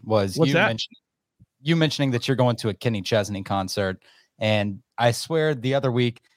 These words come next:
Speaker 1: Kenny Chesney was playing at Bank of America Stadium. My wife and I were out on the town.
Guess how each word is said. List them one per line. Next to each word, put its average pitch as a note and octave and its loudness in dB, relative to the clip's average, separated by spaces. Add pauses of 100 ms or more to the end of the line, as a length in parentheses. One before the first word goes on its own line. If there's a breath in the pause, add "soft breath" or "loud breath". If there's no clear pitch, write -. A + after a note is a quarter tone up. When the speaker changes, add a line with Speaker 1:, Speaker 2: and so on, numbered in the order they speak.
(160)
Speaker 1:
Kenny C#3+ 2
Chesney A#2+ 0
was A2 -4
playing A#2+ 0
at G2 -12
Bank A2+ 0
of A2 -8
America G#2+ -2
Stadium. G2 -2 (260)
My G#2+ 4
wife B2 4
and B2 2
I A#2 4
were A2 2
out G#2+ 4
on G2+ -2
the F#2+ -6
town. G2 -4